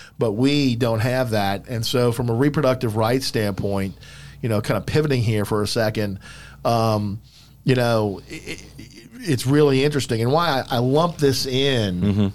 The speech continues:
Speaker 1: on the abortion side is because a lot of times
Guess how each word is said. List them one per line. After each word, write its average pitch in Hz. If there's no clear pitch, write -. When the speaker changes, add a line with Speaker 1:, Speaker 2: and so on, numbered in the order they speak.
Speaker 1:
on 117
the 117
abortion 120
side 95
is 113
because 117
a 107
lot 131
of 151
times 123